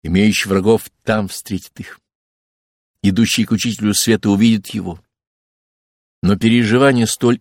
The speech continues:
индивидуальны, что сравнивать или предугадывать что-либо очень трудно. Во тьме отходящий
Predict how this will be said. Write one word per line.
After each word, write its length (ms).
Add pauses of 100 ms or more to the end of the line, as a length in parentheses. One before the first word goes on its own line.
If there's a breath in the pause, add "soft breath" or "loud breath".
индивидуальны, 920
что 220
сравнивать 840 (180 soft breath)
или 120
предугадывать 680
что-либо 300
очень 260
трудно. 320 (1500)
Во 240
тьме 680
отходящий 1120